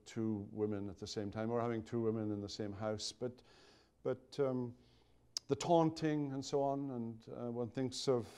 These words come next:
uh, S-, of, uh, uh, Samuel's mother, um, Hannah, and, uh, and, uh, um, how she was taunted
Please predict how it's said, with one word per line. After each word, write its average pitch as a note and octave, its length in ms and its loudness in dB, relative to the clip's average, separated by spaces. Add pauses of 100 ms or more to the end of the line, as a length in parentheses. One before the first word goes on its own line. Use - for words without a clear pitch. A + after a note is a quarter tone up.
uh, B2 120 4
S-, - 240 -2 (180)
of, A2+ 240 -4 (120)
uh, A#2 60 -2 (800)
uh, G#2+ 60 -2
Samuel's B2 640 2
mother, A#2 380 4 (720)
um, G#2 360 -8
Hannah, A#2 400 0 (200)
and, G#2+ 300 -2 (200)
uh, G#2+ 580 -4
and, G#2 240 -6 (180)
uh, G#2+ 40 -4 (800)
um, B1+ 160 -8 (1200)
how A#2 100 2
she C#3 220 4
was B2 180 2
taunted B2 640 -2